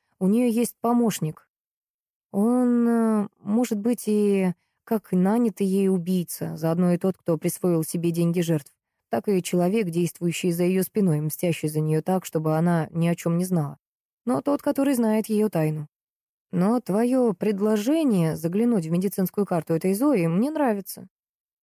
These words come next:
И всё-таки мне бы хотелось попасть в её квартиру. Все знают, что это и незаконно, и опасно, и так нельзя делать, но всё же потихоньку делают.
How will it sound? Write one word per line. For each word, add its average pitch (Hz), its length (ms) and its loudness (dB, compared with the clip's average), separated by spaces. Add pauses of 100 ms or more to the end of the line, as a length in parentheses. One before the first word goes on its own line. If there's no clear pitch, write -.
(520)
И 226 60 -4
всё-таки 180 520 -2
мне 180 340 2
бы 208 100 -2
хотелось 208 480 -2
попасть 220 440 -2
в 180 40 -4
её 196 160 2
квартиру. 185 580 -6 (480)
Все 269 180 -2
знают, 285 300 2
что - 180 -4
это 180 240 0
и 175 200 2
незаконно, 185 680 0
и - 20 0
опасно, 160 720 -2
и - 20 -16
так - 180 -12
нельзя 180 400 0
делать, 190 360 -2
но 185 380 2 (360)
всё - 180 -4
же 196 80 -8
потихоньку 202 520 -4
делают. 190 440 -2